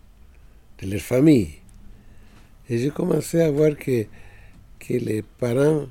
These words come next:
étaient marqués par les grands-parents, les grands-parents par les arrière-grands-parents.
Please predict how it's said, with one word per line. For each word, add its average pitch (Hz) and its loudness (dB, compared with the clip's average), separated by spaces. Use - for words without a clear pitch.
étaient 123 0
marqués 117 0
par 98 -6
les 87 -4
grands-parents, 123 0
les 101 -6
grands-parents 110 0
par 98 -6
les 92 -6
arrière-grands-parents. 113 4